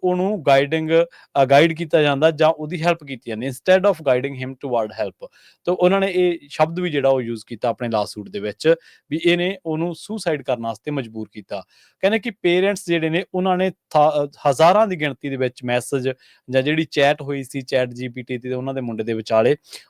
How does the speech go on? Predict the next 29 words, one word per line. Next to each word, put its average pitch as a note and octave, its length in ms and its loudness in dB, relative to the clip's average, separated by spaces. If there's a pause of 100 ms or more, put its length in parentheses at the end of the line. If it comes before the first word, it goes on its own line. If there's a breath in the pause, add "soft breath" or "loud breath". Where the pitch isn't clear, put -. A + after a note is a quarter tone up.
(100)
ਉਹ F#3+ 160 10
ਜਦੋਂ F#3 220 4
ਖੰਗਾਲੀ D#3+ 440 2
ਤਾਂ F#3 140 0
ਉਹ D3 140 0
ਹੈਰਾਨ C3+ 280 2
ਰਹਿ D#3+ 140 0
ਗਏ F3 100 -4
ਵੀ E3+ 280 -10
ਕੀ F3 260 -6
ਚੈਟ B2 280 -8
ਜੀ D#3+ 160 -12
ਪੀ F3 140 -10
ਟੀ F#3 120 -14
ਇਸ B2+ 300 -12
ਤਰ੍ਹਾਂ F3 240 -2
ਵੀ F3+ 220 -4 (340 soft breath)
ਕਰ D3+ 120 4
ਸਕਦਾ D#3 360 2
ਕਿ E3 140 -4 (160)
ਕਿਸੇ D#3+ 220 -6
ਬੰਦੇ C3 340 0
ਨੂੰ D3 320 -4
ਉਹ, D3 440 0 (320 soft breath)
ਅ, C3+ 280 6
ਸੁਸਾਈਡ E3 500 0
ਕਰਨ C3+ 220 2
ਦੇ C#3 60 0
ਲਈ, C#3+ 240 -2